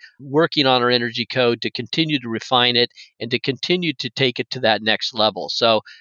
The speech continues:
again, I'd like to show my appreciation for the resnet volunteers that have participated in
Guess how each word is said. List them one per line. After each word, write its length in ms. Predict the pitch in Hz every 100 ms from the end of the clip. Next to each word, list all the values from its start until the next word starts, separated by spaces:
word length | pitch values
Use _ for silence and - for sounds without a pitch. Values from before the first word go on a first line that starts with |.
| -
again, 400 | 151 143 139 120
I'd 120 | 120
like 160 | 120
to 220 | - 113 110
show 220 | - 131
my 120 | 117
appreciation 640 | 107 120 104 117 104 - 107
for 260 | 110 104 101
the 60 | 117
resnet 380 | 135 131 127 107
volunteers 640 | 123 120 107 - 127 113 101
that 140 | 107
have 120 | 101 -
participated 800 | 104 123 110 - 117 107 104 104
in 140 | 101